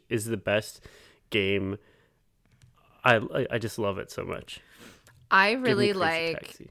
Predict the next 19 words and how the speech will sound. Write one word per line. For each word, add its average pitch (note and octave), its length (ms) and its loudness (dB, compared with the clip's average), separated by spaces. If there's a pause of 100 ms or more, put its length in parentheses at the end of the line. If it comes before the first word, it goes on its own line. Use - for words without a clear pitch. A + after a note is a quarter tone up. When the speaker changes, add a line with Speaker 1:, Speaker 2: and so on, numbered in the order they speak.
(140)
Speaker 2:
Rock E3 520 -2
Band. D3+ 520 -12
I'm F#3 200 0
good G3 140 -2
at G#3+ 120 -2
the F#3+ 80 -8
drums. E3+ 680 -8 (640)
Speaker 1:
Okay, G3 120 8
then D3+ 220 6
you E3+ 100 10
need, G3 180 4
like, F3+ 120 0
the F3 80 0
full, B2 440 2
like, A#2+ 200 2
setup, A#2 460 0
though, F#2+ 120 -4
don't - 280 -6
you? D3+ 240 -2